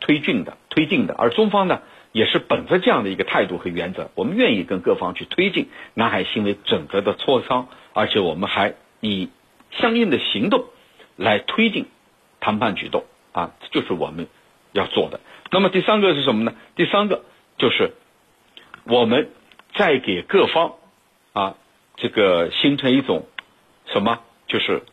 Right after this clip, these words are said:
叫惯例或者说典范。什么典范？我们在南海到底应该怎么做？是进行耀武扬威的这种所谓的自由航行啊，还是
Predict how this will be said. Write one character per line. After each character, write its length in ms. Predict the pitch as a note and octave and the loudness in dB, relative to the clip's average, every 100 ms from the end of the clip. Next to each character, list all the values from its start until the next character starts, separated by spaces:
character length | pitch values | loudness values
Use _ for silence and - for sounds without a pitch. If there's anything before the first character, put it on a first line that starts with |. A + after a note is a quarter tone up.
| - _ | -20 _
叫 200 | - F2+ | 0 0
惯 320 | F2 - D3 | 0 0 2
例 160 | F#3 B2+ - | 0 -2 -2
或 100 | A2 | 0
者 100 | F#2+ | 2
说 220 | G#2 F#2 - _ - | 0 -2 -8 _ 0
典 220 | G2 E2+ | 0 2
范。 240 | G#3 - - _ | 0 0 -12 _
什 140 | D3+ | -2
么 60 | G3 | 2
典 160 | D#3+ G#2+ | 2 2
范？ 180 | D3+ - _ _ _ _ - - _ _ _ _ _ _ _ _ _ _ _ _ | 0 -4 _ _ _ _ -20 -20 _ _ _ _ _ _ _ _ _ _ _ _
我 160 | D#3+ D#3+ | 0 2
们 100 | F#3+ | 4
在 100 | A3+ | 2
南 200 | D#3 F#3 | 2 0
海 120 | D3 | 0
到 200 | - E3+ | 0 0
底 100 | A2 | 0
应 80 | A2 | 0
该 100 | A2+ | 0
怎 120 | F2 | -2
么 80 | D2+ | -6
做？ 180 | G#2+ - - - _ _ _ _ _ _ _ _ _ _ - | -8 -8 -16 -20 _ _ _ _ _ _ _ _ _ _ -6
是 440 | - F#3+ A#2 D#2 - _ _ _ _ - | 2 4 2 -2 -12 _ _ _ _ -4
进 240 | A3+ E3 | 2 2
行 300 | B2 G#2 A#2 - - - _ _ _ | 2 0 -4 -8 -20 -20 _ _ _
耀 200 | F3+ G#3+ | 0 4
武 200 | C#3+ G#2 | 4 0
扬 300 | F#2+ A2 C3+ | 0 0 4
威 180 | G3+ A3 | 4 4
的 160 | D#3+ A#2 | 2 2
这 140 | D3 | 2
种 220 | G#2 F2+ - | 0 -2 -4
所 220 | - G2+ | -2 2
谓 160 | B2+ A#2+ | 4 4
的 140 | F2 - | 2 4
自 140 | D#3+ | 4
由 140 | C#3 | 6
航 300 | A#2 G#2 D#3+ | 4 2 0
行 240 | F3+ C3 D#3+ | 0 0 0
啊， 180 | D#3+ - | 0 -2
还 160 | - B2+ | 0 2
是 300 | B2+ A2 | 2 0